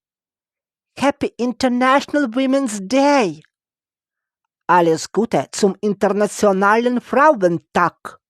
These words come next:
Buongiorno International de la Femme! Guocie,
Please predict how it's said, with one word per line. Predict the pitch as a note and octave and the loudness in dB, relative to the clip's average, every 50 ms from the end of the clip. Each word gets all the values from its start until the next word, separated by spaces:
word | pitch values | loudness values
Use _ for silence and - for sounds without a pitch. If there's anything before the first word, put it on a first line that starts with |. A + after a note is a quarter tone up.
| _ _ _ _ _ _ _ _ _ _ _ _ _ _ _ _ _ _ _ _ _ | _ _ _ _ _ _ _ _ _ _ _ _ _ _ _ _ _ _ _ _ _
Buongiorno | E3+ D#3 - F3 F3+ F3 F3+ - - F#3 F3+ F3 F#3 F#3 F3+ F#3 F#3 - - _ | -20 -6 -2 0 0 0 0 0 0 -2 0 0 0 0 2 0 0 -2 -4 _
International | G3 G#3+ F#3+ - A#3 A3+ G#3 A3 A3+ A3 - - A#3+ A3+ A3+ A3+ A#3 B3 C4+ C4 G3+ F3+ | -6 -6 -4 -2 -2 -2 0 -2 -4 -4 -2 -2 0 0 2 2 2 2 0 -2 -2 -2
de | G3+ A#3+ A#3+ | 0 2 4
la | B3 B3 - | 4 2 0
Femme! | - - C4+ D4+ C4+ G#3 E3+ D3+ D3 C#3 - _ _ _ _ _ _ _ _ _ _ _ _ _ _ _ _ _ _ _ _ _ _ _ _ _ _ _ _ _ _ _ _ - | -2 -2 0 2 2 2 0 -2 -4 -6 -10 _ _ _ _ _ _ _ _ _ _ _ _ _ _ _ _ _ _ _ _ _ _ _ _ _ _ _ _ _ _ _ _ -12
Guocie, | D3 C#3+ D#3 D#3+ D#3 - - G3+ A#3 B3+ - - - C#3+ C#3 | -12 -4 -2 -2 -2 0 2 2 2 2 0 -4 -6 -6 -6